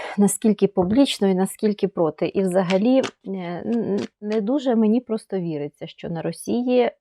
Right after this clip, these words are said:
е, може бути опозиція.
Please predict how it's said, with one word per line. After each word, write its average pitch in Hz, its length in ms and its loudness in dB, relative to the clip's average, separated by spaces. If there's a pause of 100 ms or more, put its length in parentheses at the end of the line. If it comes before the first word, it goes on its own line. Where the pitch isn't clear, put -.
(100)
е, 170 500 -10
може 190 440 -2
бути 190 680 -4 (260)
опозиція. 151 760 -10